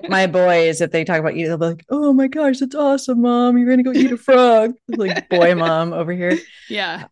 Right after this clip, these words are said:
Speaker 1: Well, this was really, really helpful, both from a mindset perspective and then also just from the tactical aspect. So thank you so
Speaker 2: Oh, you're
Speaker 1: much.
Speaker 2: so welcome.
Speaker 1: You're helping me more than you know.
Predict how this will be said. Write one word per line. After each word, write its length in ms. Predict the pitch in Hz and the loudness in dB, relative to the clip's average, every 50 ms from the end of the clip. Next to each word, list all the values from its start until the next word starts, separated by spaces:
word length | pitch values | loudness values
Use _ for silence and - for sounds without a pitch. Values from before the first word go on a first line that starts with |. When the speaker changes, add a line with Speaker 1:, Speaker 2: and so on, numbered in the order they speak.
| _ - | _ -8
Speaker 1:
Well, 300 | 185 190 214 214 - - | -4 -2 -2 -2 -2 -2
this 200 | 190 202 240 - | -2 -2 0 0
was 180 | 311 294 262 202 | -2 -2 -2 0
really, 300 | 190 202 208 190 175 165 | 2 2 4 2 2 2
really 220 | 170 160 160 156 | 2 2 2 0
helpful, 840 | 165 165 151 151 - - _ - 156 147 147 143 147 147 151 147 _ | 0 0 0 -2 -2 -4 _ -4 -2 0 0 0 0 -2 -4 -4 _
both 300 | - 160 156 156 165 165 | -2 0 0 0 -2 -4
from 260 | - _ - 160 151 | -8 _ -4 -2 -2
a 100 | 151 147 | -2 -2
mindset 800 | 147 151 156 165 170 170 170 - - - 165 156 156 147 131 - | -2 -2 0 0 -2 -2 -4 -6 -4 -2 0 0 0 -2 -6 -10
perspective 580 | - 170 156 156 - 151 156 151 - 151 143 147 | -12 -10 -10 -6 -6 -6 -6 -6 -8 -8 -8 -6
and 140 | 147 147 | -6 -4
then 120 | 147 147 143 | -4 -4 -4
also 340 | 147 151 151 147 - 147 143 | -6 -6 -8 -8 -10 -10 -10
just 240 | 147 151 147 - | -10 -10 -12 -10
from 180 | - 151 139 147 | -10 -8 -8 -8
the 80 | 139 147 | -8 -10
tactical 580 | - 143 139 139 143 - 160 - 170 170 175 | -10 -10 -12 -12 -12 -12 -12 -10 -10 -10 -8
aspect. 520 | 175 175 180 185 - - - 185 190 190 - | -8 -8 -10 -10 -10 -10 -8 -8 -8 -8 -10
So 160 | - 151 147 | -12 -12 -12
thank 360 | 143 - 156 156 165 156 - | -8 -8 -8 -8 -8 -8 -6
you 300 | 143 123 123 139 160 175 170 | -6 -4 -4 -4 -6 -8 -10
so 240 | - - - 165 170 | -12 -6 -4 -2 -2
Speaker 2:
Oh, 40 | |
you're 80 | 190 180 | -2 -2
Speaker 1:
much. 380 | 156 131 131 139 175 233 - - | -2 -2 -2 -4 -4 -6 -8 -12
Speaker 2:
so 60 | - - 180 | -16 -18 -18
welcome. 300 | 180 185 - - 175 180 175 | -18 -18 -18 -16 -12 -6 -4
Speaker 1:
You're 120 | 180 185 | -2 0
helping 380 | 190 165 170 175 196 180 185 185 | 2 0 0 0 0 -2 -2 -4
me 220 | 170 160 160 160 | -4 -4 -4 -4
more 240 | 175 170 147 147 147 | -4 -4 -4 -4 -4
than 100 | 151 160 | -4 -4
you 80 | 175 180 | -6 -6
know. 360 | 160 147 156 165 202 233 | -4 -4 -2 -2 -2 -4